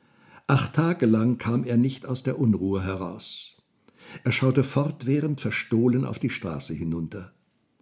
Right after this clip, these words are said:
Auch gab er seinen kurzen Spaziergang vor Tisch auf und verließ das Haus nicht mehr. Sein Benehmen machte den Eindruck,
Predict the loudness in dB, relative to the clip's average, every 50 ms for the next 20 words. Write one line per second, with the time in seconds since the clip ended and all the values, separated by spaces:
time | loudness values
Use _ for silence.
0 | _ _ -20 -20 -20 -20 -4 _ -2 -2 0 0 0 2 4 4 4 4 6 4
1 | 6 4 4 4 4 2 2 2 2 0 0 0 0 -4 -4 -2 -2 -2 2 4
2 | 4 4 4 2 2 2 2 0 0 -2 -2 -2 -2 -4 -4 -2 -2 -6 -6 -6
3 | -6 -4 -4 -6 -8 -12 -18 -20 -20 _ _ _ _ _ _ _ -6 -6 -2 0
4 | 2 2 2 2 2 0 -4 -4 -4 -4 -4 -2 -2 -2 -2 -4 -6 -8 -10 -10
5 | -10 -10 -10 -10 -14 -20 _ _ _ _ _ _ _ _ _ _ _ _ _ _
6 | _ _ _ _ _ _ _ _ _ _ _ _ -8 -8 -6 -6 -6 -6 -4 -2
7 | -2 2 2 4 6 6 8 8 8 6 6 2 -4 -6 -6 -6 -4 -6 -6 -8
8 | -6 -2 0 2 2 2 2 0 -2 -2 -12